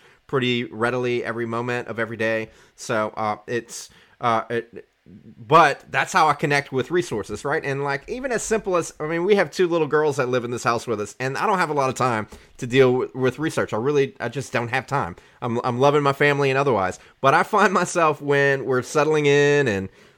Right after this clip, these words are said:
like, watching a T V show, I can use my little telephone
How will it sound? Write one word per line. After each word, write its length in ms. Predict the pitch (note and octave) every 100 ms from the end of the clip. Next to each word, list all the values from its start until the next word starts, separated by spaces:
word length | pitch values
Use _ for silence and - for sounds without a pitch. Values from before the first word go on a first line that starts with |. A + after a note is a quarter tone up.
| -
like, 180 | A#2
watching 300 | A#2 A#2+ C#3+
a 60 | D3+
T 180 | C#3 E3+
V 140 | D#3+
show, 440 | D#3+ E3+ D3+ D3 -
I 80 | C#3
can 220 | - G3
use 200 | F#3+ G3
my 180 | F#3+ F#3+
little 200 | F#3 F#3
telephone 840 | F#3 - G#3 G#3+ D#3 B2+ A2+ B2+